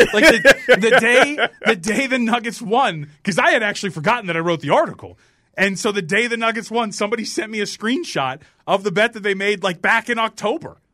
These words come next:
Speaker 1: And I was like, "Wow, that's really cool. Thank you for reading, but that's really cool that you actually took that advice. That's dope.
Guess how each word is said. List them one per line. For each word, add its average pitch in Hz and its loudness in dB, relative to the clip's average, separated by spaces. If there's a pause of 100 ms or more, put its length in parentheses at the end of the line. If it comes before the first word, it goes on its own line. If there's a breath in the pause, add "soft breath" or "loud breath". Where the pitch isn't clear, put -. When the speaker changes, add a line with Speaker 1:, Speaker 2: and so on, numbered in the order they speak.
Speaker 1:
And 180 -4
I 220 0
was 202 -4
like, 226 -10
"Wow, 381 2
that's 320 -4
really 269 -4
cool. 320 -6 (540)
Thank 214 -2
you 349 -4
for 233 -8
reading, 247 -2
but 202 -6
that's 254 -4
really 262 -6
cool 330 -8
that 185 -8
you 190 -2
actually 220 -8
took 240 -8
that 240 -6
advice. 262 -6
That's 196 -6
dope. 302 -6